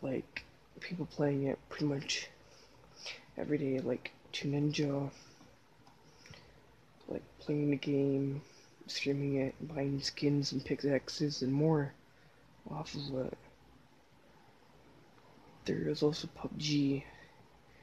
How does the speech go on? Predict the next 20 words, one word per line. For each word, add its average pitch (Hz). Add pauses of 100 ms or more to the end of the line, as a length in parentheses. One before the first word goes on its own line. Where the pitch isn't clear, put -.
(280)
being 147
my 139
supply 143 (220)
jobs 135
and 131
stuff -
like -
that, - (160)
and 156
getting 147
new, 139 (800)
um, 139 (1600)
customizable 151
clothes 151
and 139
stuff. 139 (1500)
But, 147 (720)
I 180
don't 156
know. 151